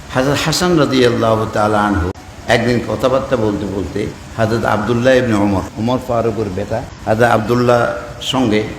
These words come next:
একটু কথা কাটাকাটি হয়েছে। এর মধ্যে হযরতে হুসাইন রাদিয়াল্লাহু তাআলা আনহু বলতেছেন, "এই গোলামের বাচ্চা তো, এটা খারাপ গালি না? আমাদের দেশে গালি না?" তো রসুল পাক সাল্লাল্লাহু আলাইহি ওয়াসাল্লামে হযরত ওমর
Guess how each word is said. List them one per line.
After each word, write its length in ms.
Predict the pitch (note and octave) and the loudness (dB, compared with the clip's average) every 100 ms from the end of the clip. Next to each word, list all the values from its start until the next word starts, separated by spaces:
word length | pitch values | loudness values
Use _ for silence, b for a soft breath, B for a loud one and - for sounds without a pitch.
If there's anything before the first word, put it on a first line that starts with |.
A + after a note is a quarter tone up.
| - - - - - - | -14 -16 -18 -18 -8 -4
একটু 340 | C3 - D3 C3 | -4 -2 -2 0
কথা 300 | A#2+ C3 C3 - | -2 0 -2 -2
কাটাকাটি 440 | A#2 G#2 G#2 G2+ | 0 0 2 0
হয়েছে। 280 | G2+ E2 - D2 - - - | 0 0 -4 -8 -12 -8 4
এর 140 | B2+ D3 | 4 6
মধ্যে 360 | D#3 C#3+ D3+ A2 | 2 2 0 0
হযরতে 600 | B2 B2 B2+ B2+ B2+ A#2+ - - - | 0 2 0 2 2 2 -4 -14 -2
হুসাইন 400 | B2 - D3 E3+ | -2 4 6 8
রাদিয়াল্লাহু 640 | D#3 C#3+ D3 C#3 C3 B2+ A#2 - | 6 4 4 4 2 2 2 0
তাআলা 240 | A#2+ A#2 | 2 2
আনহু 340 | A#2 A2+ A2 G#2+ | 2 2 0 -2
বলতেছেন, 380 | G2+ F#2+ G#2+ G2 - - - | -2 -2 -2 -2 -6 -14 -8
"এই 240 | B2+ B2 B2 - - C3+ | 0 0 0 -6 -8 -4
গোলামের 580 | A2+ A#2 A#2+ A#2+ A#2 | 2 4 6 4 2
বাচ্চা 500 | G#2 A2 G#2 - A#2 | 2 0 -2 -2 0
তো, 120 | G2 G2 | 0 -4
এটা 100 | G2 | -4
খারাপ 280 | A#2 A#2 A#2 A#2 | -2 2 2 2
গালি 220 | G#2 A#2 | 0 0
না? 140 | B2 D#3+ E3 - - | 2 0 -4 -12 -6
আমাদের 360 | A#2+ C3+ C3 | 0 0 0
দেশে 280 | B2 D3 D3 | 0 0 2
গালি 240 | C3+ C3 C#3 | 2 2 2
না?" 240 | D3+ A2+ - - - - | 2 0 -8 -12 -14 -2
তো 100 | A2+ | 2
রসুল 400 | B2 - D#3+ D#3+ | 2 2 2 2
পাক 140 | D#3+ C#3+ | 2 2
সাল্লাল্লাহু 600 | D3+ C#3+ C3+ C3+ C3+ C3+ C3+ | 4 4 4 6 6 4 2
আলাইহি 200 | B2+ B2+ | 2 2
ওয়াসাল্লামে 600 | A#2 A#2+ A2+ A#2 A2+ G#2 - - - - G#2 | 2 0 2 2 2 0 -6 -14 -18 -10 -2
হযরত 260 | G#2 - | 0 4
ওমর 180 | C3 D3+ | 6 4